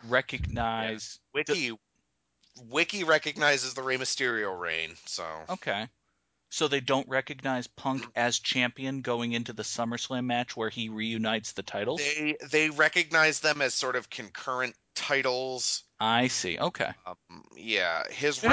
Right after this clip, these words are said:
Speaker 3: happens, it's, it happens in U F C.
Speaker 2: his reign is twenty-eight days long.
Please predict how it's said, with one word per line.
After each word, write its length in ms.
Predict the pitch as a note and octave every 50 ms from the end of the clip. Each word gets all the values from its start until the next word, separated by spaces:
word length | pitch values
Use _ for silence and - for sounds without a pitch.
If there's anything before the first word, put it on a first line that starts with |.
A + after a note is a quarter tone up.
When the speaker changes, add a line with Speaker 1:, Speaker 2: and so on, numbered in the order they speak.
| D4 -
Speaker 3:
happens, 240 | D4 - - C#3
it's, 260 | - C4 B3+ G#3+ - G#3+
it 220 | G#3 F#3+ G#3+ A#3+
happens 300 | A#3 B3+ B3+ - A#3+ F#3
in 80 | G3+ F3
U 160 | D#3 C#3+ C3+
F 80 | B2 -
C. 400 | - - B2 C#3 D3+ A#2+ A2+ B2 _ _ -
Speaker 2:
his 260 | F3 F3+ E3 D#3+ D#3
reign 300 | F#3 F#3+ G#3 A#3 B3 A3
is 220 | F#3 D#3 - - - _ -
twenty-eight 640 | - - - F3 F3 E3+ E3+ E3+ E3+ D#3+ D#3 D3
days 400 | C3+ D3 C#3+ C#3 C#3 C3+ B2+ A2+
long. 580 | A2+ G#2+ G#2+ A2 A2 G#2 G2 F#2 F2+ F2+ E2+ F2